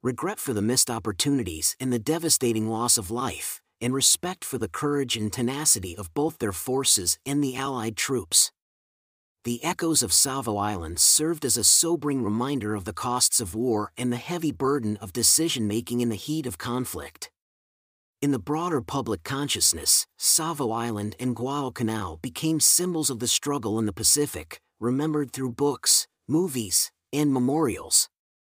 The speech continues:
The stories of the men who had fought there, their acts of bravery, their moments of despair, and their ultimate triumph in the face of overwhelming odds,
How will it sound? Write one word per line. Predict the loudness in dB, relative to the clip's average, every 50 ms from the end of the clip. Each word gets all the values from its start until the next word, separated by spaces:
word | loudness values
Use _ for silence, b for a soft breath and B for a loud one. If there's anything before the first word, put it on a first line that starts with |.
| _ _ _ _ _ _ _ _ -4
The | 2
stories | 4 4 4 4 2 0 0 2 2 2 2 2
of | 0 0
the | 0 -2 0 0 0
men | 0 0 0
who | 2 2 0
had | 0 0 -4
fought | -6 -6 -6 -6 -6 -6
there, | -6 -8 -6 -8 -12 -14 _ _ _ _
their | -8 -6 -6 -4
acts | -4 -6 -4 -2 0 0 0
of | 0 -2
bravery, | -2 0 0 2 2 0 0 -4 -6 -6 -10 -14 -18 _ _ _ -4
their | -2 0
moments | 2 2 2 2 0 0 0 0 0
of | 0 -2
despair, | -2 2 2 2 2 2 0 -2 -2 -4 -6 -8 -12 -14 _ _ _ -6
and | -2 -2 0
their | 0 -2 -2 -4
ultimate | -4 -4 -2 0 0 0 0 0 -2
triumph | -4 -4 -4 -2 -2 -2 -2 -2 -4 -6 -6
in | -6 -4 -4
the | -4
face | -4 -4 -2 -2 0 2 2 2
of | 2 2 0
overwhelming | 0 0 2 0 0 2 2 2 2 2 0 0 -2
odds, | -4 -6 -6 -6 -6 -6 -2 2 2 2 0